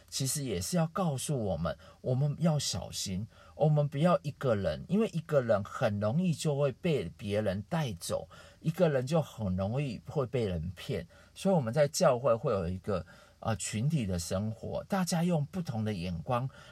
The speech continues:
来看这个世界，透过上帝给我们的教导，我们就可以不用担心我们会被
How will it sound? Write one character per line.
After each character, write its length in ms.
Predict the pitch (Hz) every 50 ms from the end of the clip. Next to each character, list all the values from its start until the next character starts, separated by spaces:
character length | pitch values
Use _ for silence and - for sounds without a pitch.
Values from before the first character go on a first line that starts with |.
| - -
来 180 | 107 104 107 113
看 260 | - - 180 170 131
这 120 | - 151 135
个 120 | 117 113
世 260 | 101 - - 131 113
界， 280 | 98 - 139 139 - 78
透 240 | - - 180 202 151
过 260 | 139 175 160 147 127
上 260 | 110 - - 156 135
帝 140 | 131 143 123
给 120 | 101 110 107
我 40 |
们 160 | 101 87 87 87
的 0 |
教 240 | - - 110 98
导， 220 | 101 - 104 87 - - - - - _
我 60 | -
们 140 | 113 113 120
就 160 | - 190 170
可 320 | - - - - 123 120 143
以 120 | 147 117
不 160 | 87 - -
用 220 | 113 123 135 131 117
担 300 | - 127 117 113 120 123
心 260 | - - - 127 117
我 120 | 104 87 98
们 160 | 95 82 82
会 120 | 101 117 107
被 220 | - 113 98 85